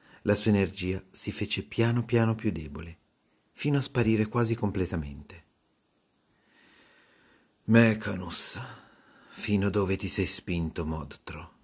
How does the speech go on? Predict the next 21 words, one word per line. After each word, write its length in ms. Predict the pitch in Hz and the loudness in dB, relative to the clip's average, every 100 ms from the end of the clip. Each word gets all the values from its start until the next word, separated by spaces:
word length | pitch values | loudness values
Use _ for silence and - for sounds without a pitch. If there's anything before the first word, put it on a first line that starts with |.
| _ _ _ _ _ _ _ _ _ _ | _ _ _ _ _ _ _ _ _ _
sussurrò 640 | - - - - 82 82 | 0 2 0 0 -6 -8
tra 160 | - 80 | -8 -4
sé 240 | - 78 | -4 -4
e 40 | 76 | -2
sé. 300 | - 85 - _ _ _ _ _ _ _ _ _ _ _ _ _ _ _ _ _ _ _ - - | -4 -4 -18 _ _ _ _ _ _ _ _ _ _ _ _ _ _ _ _ _ _ _ -20 -4
"Ho 180 | - 113 | 2 4
pensato 460 | 131 120 139 135 | 6 6 4 2
subito 360 | 127 180 143 117 | 4 4 2 0
la 100 | 104 | -2
stessa 360 | - 123 - 117 | -2 2 2 2
cosa, 300 | 135 101 92 | 0 2 0
Wendell, 480 | 98 95 101 98 - _ _ _ _ _ _ _ | -2 -2 -6 -8 -14 _ _ _ _ _ _ _
e 160 | 113 107 | -20 -2
questa 300 | 131 - 120 | 0 2 2
energia 760 | 104 98 87 104 90 82 - _ _ _ _ _ _ _ _ _ _ | 0 -2 -2 -2 -2 -6 -12 _ _ _ _ _ _ _ _ _ _
è 140 | - | -8
come 220 | - 139 113 | -4 0 2
se 160 | 117 | 0
provenisse 520 | 113 113 123 143 - | 0 0 2 4 4
dal 140 | 113 107 | 2 -2
frammento." 800 | - 113 101 92 85 - 85 | -2 0 2 0 -6 -12 -18